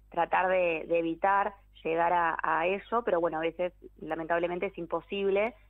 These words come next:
entonces bueno, tenemos que iniciar el amparo, que con el amparo, eh,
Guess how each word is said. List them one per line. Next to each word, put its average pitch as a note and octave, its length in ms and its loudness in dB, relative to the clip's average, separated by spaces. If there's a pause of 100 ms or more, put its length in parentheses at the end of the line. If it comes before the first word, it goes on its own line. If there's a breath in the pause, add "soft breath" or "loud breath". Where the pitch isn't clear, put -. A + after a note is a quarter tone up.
(140)
entonces E3+ 360 -6
bueno, D#3 240 -8
tenemos E3 320 -6
que D#3 340 -8
iniciar E3 380 -6
el F3+ 80 0
amparo, G3 480 0
que E3 200 -2
con E3 140 -2
el E3 100 -2
amparo, F#3+ 480 0 (400 soft breath)
eh, D#3+ 500 -4